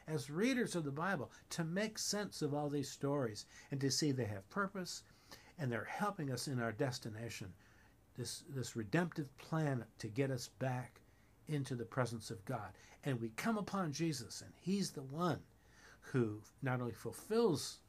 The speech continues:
these men and their lives and that pattern, but he's be the one who will take us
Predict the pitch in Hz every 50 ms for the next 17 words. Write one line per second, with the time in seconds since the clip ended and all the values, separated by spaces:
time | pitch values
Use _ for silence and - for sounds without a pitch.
0 | - - - - - - 123 123 120 113 104 - - 123 107 101 95 98 104 110
1 | - - 123 113 107 101 98 95 98 110 117 135 127 113 107 107 - - 131 120
2 | 113 113 107 - - - - 170 165 147 117 101 92 - - - - - - -
3 | - - - - - - 98 110 151 165 143 - - 165 131 131 123 120 113 113
4 | 107 104 104 107 104 92 113 117 110 104 95 - - 117 104 - 101 - - -
5 | -